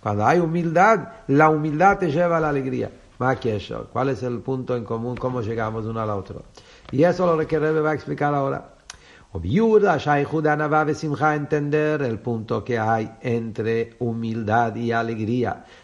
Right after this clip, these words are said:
"Av shelecheuraim shnei inyanim afachim", a pesar que aparentemente son dos cosas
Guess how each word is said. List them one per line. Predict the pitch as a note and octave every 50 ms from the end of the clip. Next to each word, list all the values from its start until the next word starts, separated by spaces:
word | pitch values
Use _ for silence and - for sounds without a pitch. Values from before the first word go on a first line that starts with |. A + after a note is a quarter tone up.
| - -
"Av | - - G#2 A#2 A#2+ A#2
shelecheuraim | - - B2 A2+ A2+ A2+ G#2+ - A#2+ A#2 A2+ A2 A2 A2 A#2 A#2 A2
shnei | G2 - - A#2 A#2+
inyanim | A2+ A#2 A#2 A#2 A#2
afachim", | A#2 A2+ G2+ A2+ A2+ A2 - D#3+ E3 C3
a | A#2+ A#2 A2+
pesar | B2+ A2 - D#3+ D#3+ D#3 D3
que | - -
aparentemente | A#2+ G#2 A#2 A#2 A2+ A2+ A2+ G#2+ A#2+ A2+ A2+ A2+ A2+ A2 A#2 A#2+
son | G#2 A#2 A#2+ A2+ A2+
dos | A#2 A#2+ A#2
cosas | - - A#2+ A2 - B2+ A#2+ G2+